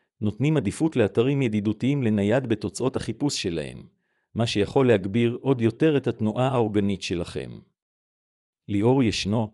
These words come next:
ההמלצה שלנו לקידום אתרים מומחית. כשמדובר בקידום אתרים,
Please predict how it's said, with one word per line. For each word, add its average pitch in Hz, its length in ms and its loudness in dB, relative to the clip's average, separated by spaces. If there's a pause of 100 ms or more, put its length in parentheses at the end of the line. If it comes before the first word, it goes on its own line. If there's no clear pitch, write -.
(140)
ההמלצה 101 480 2
שלנו 104 460 2
לקידום 107 460 -2
אתרים 123 440 0
מומחית. - 720 -4 (920)
כשמדובר 101 580 0
בקידום 107 460 -2
אתרים, 107 480 -2